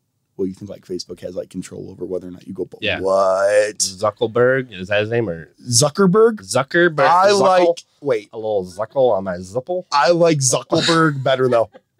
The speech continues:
Speaker 1: That, I, I, <laughs> yes. Yes. So, so he has, ergo all the power of the internet and knowing what you think.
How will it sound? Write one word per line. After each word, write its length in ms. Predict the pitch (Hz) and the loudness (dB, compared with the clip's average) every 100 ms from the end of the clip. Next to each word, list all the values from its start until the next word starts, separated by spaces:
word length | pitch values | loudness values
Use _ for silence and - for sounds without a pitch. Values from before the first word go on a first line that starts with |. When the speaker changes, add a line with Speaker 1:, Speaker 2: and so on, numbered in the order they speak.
| _ _ 127 _ | _ _ _ _
Speaker 1:
That, 320 | 147 127 139 _ | -2 -2 -2 _
I, 320 | 120 127 135 127 - | -6 -4 -2 -6 -8
I, 220 | 110 110 - 139 135 - 196 190 - | -8 -8 -8 -2 -2 0 2 2 2
<laughs> 240 | 185 147 - - - _ _ _ - 139 | 2 2 -2 -14 -20 _ _ _ -20 -4
yes. 640 | 131 101 - - - - - - - - - 139 _ | -2 2 4 4 2 -2 -10 -20 -20 -10 -6 -6 _
Yes. 880 | 110 - 110 - - - - - - _ _ _ _ _ _ _ _ - - - _ _ | -18 -8 0 2 4 0 -6 -20 -20 _ _ _ _ _ _ _ _ -16 -16 -16 _ _
So, 480 | - - 170 143 - _ _ _ _ _ | -6 -2 0 -2 -8 _ _ _ _ _
so 280 | - - 143 | 0 2 2
he 320 | - - 226 | 0 0 2
has, 520 | 190 147 113 110 - - _ _ _ _ _ _ _ _ 143 | 4 4 2 0 -2 -4 _ _ _ _ _ _ _ _ 0
ergo 280 | 160 156 160 | 2 2 4
all 180 | 139 131 | 4 2
the 100 | 120 | -2
power 320 | 131 113 117 | -4 -4 -6
of 80 | 117 | -10
the 160 | 110 | -14
internet 320 | 110 104 101 | -14 -16 -16
and 180 | 107 110 | -10 -4
knowing 460 | 113 110 113 110 110 _ _ _ _ _ _ _ _ - | -2 -2 -2 -8 -12 _ _ _ _ _ _ _ _ -8
what 320 | 117 151 - | 0 0 4
you 140 | - | 2
think. 480 | 139 - 104 - - | 2 -2 -6 -10 -20